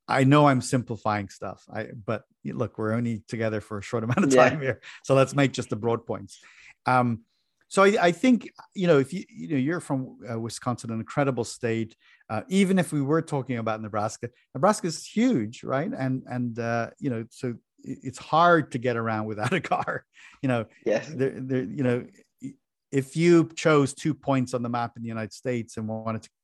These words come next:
Speaker 1: take a train, it's not going to be simple. It's possible, but not gonna be easy. Um, and, and all the money and efforts being made around, on the,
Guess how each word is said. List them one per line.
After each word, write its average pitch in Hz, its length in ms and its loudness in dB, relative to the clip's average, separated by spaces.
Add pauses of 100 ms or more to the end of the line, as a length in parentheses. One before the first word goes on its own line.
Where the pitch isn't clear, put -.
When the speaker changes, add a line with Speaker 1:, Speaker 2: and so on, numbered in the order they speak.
(120)
Speaker 1:
take 113 200 -8
a 104 40 -10
train, 135 420 -4 (640)
it's - 480 -8
not 233 320 -2
going 180 180 0
to - 120 -10
be 131 120 -4
simple. 104 380 -6
It's - 100 -6
possible, 143 560 2
but 147 140 -8
not 139 160 -4
gonna 120 120 -4
be 110 220 -12
easy. 131 240 -8 (580)
Um, 107 380 -4 (880)
and, 120 440 2
and 131 140 2
all 160 140 6
the 147 80 4
money 127 240 2
and 113 80 -4
efforts 110 260 -10
being 110 180 -10
made 104 160 -6
around, 101 320 -8
on 104 120 -10
the, 101 100 -16